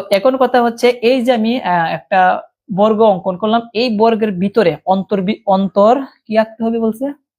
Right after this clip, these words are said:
অন্তর্বৃত্ত আঁকতে হবে। অন্তর্বৃত্ত মানে কি?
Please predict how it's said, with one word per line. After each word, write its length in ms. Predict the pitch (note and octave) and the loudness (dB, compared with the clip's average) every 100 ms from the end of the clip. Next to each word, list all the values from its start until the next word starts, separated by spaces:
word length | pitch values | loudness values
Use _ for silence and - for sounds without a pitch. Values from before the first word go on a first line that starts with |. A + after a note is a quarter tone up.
| _ - _ - | _ -20 _ 0
অন্তর্বৃত্ত 680 | A3+ A3+ A#3 A3 G3 G#3 G#3 | 2 4 4 2 2 0 2
আঁকতে 300 | G3 G3 - | 2 0 0
হবে। 200 | F#3 F3 | 0 0
অন্তর্বৃত্ত 500 | D#3 F3+ G3+ F#3+ G3+ | -2 -4 -4 -4 -2
মানে 220 | G#3 A3+ A#3 | -2 0 -2
কি? 160 | A#3+ | -2